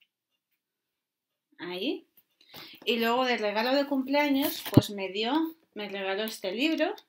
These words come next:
que es Paranormal, de Kristen White,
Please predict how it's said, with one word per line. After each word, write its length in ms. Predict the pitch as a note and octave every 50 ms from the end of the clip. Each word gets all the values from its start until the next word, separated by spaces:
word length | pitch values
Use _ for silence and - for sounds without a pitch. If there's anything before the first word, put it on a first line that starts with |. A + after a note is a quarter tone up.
| _ _ _ _ _ _ _ _ _ _ _ _ _ _ -
que 120 | - A3
es 140 | G#3 G#3 -
Paranormal, 840 | - - F#3+ D#3+ F3 F3 F#3+ A3 A#3+ C4+ C4+ C4+ C4+ C#4+ D#4+ D#4+ C4+
de 160 | A#3 G3 -
Kristen 460 | F#3+ G3 G3 - - - F3 D#3 F3+ F#3
White, 560 | G#3 A#3 C4 C#4 C#4+ D#4 D#4 - - -